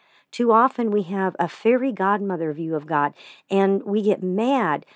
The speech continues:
when he doesn't just wave his wand and make all the bad things go away in our life. I think of Dorothy in The Wizard of Oz. She had to go through the journey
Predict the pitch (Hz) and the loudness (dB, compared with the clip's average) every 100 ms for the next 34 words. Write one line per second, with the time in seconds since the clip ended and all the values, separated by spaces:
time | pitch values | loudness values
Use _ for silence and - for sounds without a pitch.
0 | _ - 202 190 220 196 202 226 226 190 | _ 2 2 4 0 2 0 0 -6 -6
1 | - 170 180 226 226 247 214 220 220 170 | -8 2 4 4 2 -2 0 0 0 0
2 | 160 - 180 170 151 - 175 202 220 220 | -2 -4 -2 -2 -2 2 6 6 6 2
3 | 214 208 208 196 185 - 185 180 190 214 | 2 0 -2 -2 -2 -2 0 0 0 -2
4 | 202 165 156 139 - _ _ _ _ - | -6 -4 -4 -4 -10 _ _ _ _ -4
5 | 202 233 233 220 185 180 196 160 143 180 | -2 0 0 0 4 4 4 -2 -6 -2
6 | 185 180 185 180 170 160 180 170 143 - | 0 2 0 0 -4 -2 -2 -2 -6 -14
7 | _ _ - 226 240 220 240 226 196 190 | _ _ -8 -4 -2 0 -2 -2 -2 2
8 | 220 220 - 226 208 156 175 208 247 139 | 2 2 -4 -2 -2 -2 0 0 0 -2